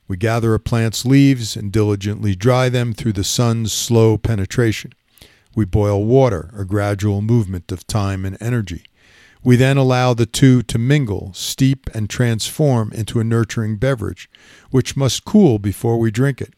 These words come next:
Each step requires us to pause, to be, to trust. Just so, we practice allowing the outer events of our day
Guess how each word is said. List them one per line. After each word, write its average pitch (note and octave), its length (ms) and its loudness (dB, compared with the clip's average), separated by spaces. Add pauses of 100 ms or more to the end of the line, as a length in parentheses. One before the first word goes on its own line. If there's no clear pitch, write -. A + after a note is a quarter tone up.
(640)
Each G3 300 -2
step - 420 0
requires B2+ 560 0
us A2 220 -2
to - 100 -6
pause, G#2 640 0 (340)
to B2 100 -2
be, G2+ 380 0 (500)
to - 80 -8
trust. - 500 -4 (760)
Just D3 260 2
so, B2+ 380 4
we B2+ 240 -2
practice A#2 640 -2
allowing A#2+ 560 -2
the A2+ 260 -2
outer C#3+ 380 2
events A2 440 -4
of A2+ 160 -6
our G#2 200 -2
day G2 400 -2